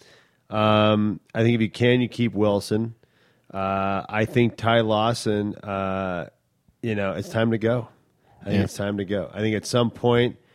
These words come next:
Speaker 1: you are what you are. What is he, seven years in now?
Speaker 2: Seven years, yeah.
Speaker 1: And I don't see,
Speaker 2: Six
Speaker 1: uh,
Speaker 2: years.
Speaker 1: the maturation process that is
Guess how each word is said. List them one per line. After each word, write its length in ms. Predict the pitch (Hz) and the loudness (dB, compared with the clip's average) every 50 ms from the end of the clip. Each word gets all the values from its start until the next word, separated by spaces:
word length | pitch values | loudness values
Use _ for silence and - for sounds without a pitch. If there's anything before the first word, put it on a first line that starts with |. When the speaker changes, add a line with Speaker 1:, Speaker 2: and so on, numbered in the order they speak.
| _ _ | _ _
Speaker 1:
you 180 | _ 104 110 110 | _ 0 0 2
are 180 | 113 113 113 113 | 2 4 4 4
what 240 | 117 110 - - | 4 2 2 0
you 160 | - 110 104 104 | -2 -2 -2 0
are. 300 | 104 104 104 110 113 113 | 0 0 0 0 0 -2
What 120 | 110 104 | -2 -4
is 100 | 95 80 | -4 -6
he, 140 | 85 87 85 | -8 -10 -12
seven 380 | - - - 123 117 113 123 113 | -12 -6 -2 0 2 2 2 4
years 240 | 117 117 117 101 92 | 4 4 4 2 2
in 160 | 104 110 117 | 2 2 2
now? 300 | 120 127 127 131 131 131 | 2 2 2 2 0 0
Speaker 2:
Seven 260 | 120 - 104 98 98 | 0 -2 -2 -2 -2
years, 240 | 98 98 98 - - _ | -6 -8 -8 -12 -12 _
yeah. 80 | 107 101 - _ - | -12 -12 -12 _ -10
Speaker 1:
And 420 | - 107 107 107 107 104 104 107 101 | -8 -6 -4 -4 -4 -4 -4 -4 -4
I 100 | 104 113 | -2 2
don't 240 | 113 117 117 110 | 2 2 2 2
see, 500 | - - 120 117 113 113 110 110 117 113 - | 0 -2 0 2 2 2 2 0 -2 -4 -2
Speaker 2:
Six 180 | - 110 107 | -4 -4 -2
Speaker 1:
uh, 40 | 104 | -2
Speaker 2:
years. 140 | - 92 95 | -4 -4 -4
Speaker 1:
the 60 | 120 | -4
maturation 760 | 110 117 113 117 120 120 - - 113 113 117 120 113 - 113 104 | -2 0 0 0 0 -2 -2 -2 0 2 2 0 0 -2 -6 -6
process 560 | 92 104 107 107 110 107 107 - 117 107 - | -2 -2 -2 0 0 -2 -2 -4 -4 -4 -2
that 220 | - 113 107 104 104 | -2 0 2 2 2
is 360 | 101 101 101 98 92 82 - | 2 2 0 0 -2 -6 -10